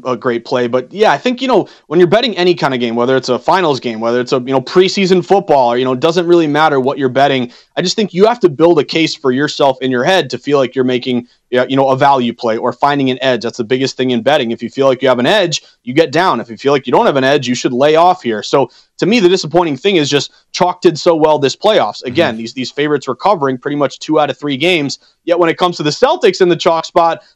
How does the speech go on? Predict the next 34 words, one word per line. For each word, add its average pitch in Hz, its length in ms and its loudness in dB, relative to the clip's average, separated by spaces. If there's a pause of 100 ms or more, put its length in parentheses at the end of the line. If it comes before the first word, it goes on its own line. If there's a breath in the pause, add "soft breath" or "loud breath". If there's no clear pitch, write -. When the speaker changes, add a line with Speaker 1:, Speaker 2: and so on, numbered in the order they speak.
Speaker 1:
they 160 80 2
obviously, 160 380 0
you 151 100 -4
know, 139 240 0
uh, 127 200 0
you 131 100 -6
know, 127 140 -4
don't 147 200 -2
even 135 160 -4
come 123 200 -4
close 175 340 2
and 131 80 -4
end 131 140 -2
up 127 120 -4
getting 131 240 -2
rolled 131 240 0
there 123 120 0
in 120 80 -2
the 120 160 -2
end. 113 180 -8
So - 260 0 (300 soft breath)
that 185 120 2
was 196 100 2
disappointing. 185 720 2
And 151 80 -6
again, 151 340 -2
we'll 135 80 -2
see 165 160 -2
how 165 60 4
this 165 180 -2
thing 151 280 -4
goes 143 260 0
next 147 360 -4
year. 175 280 2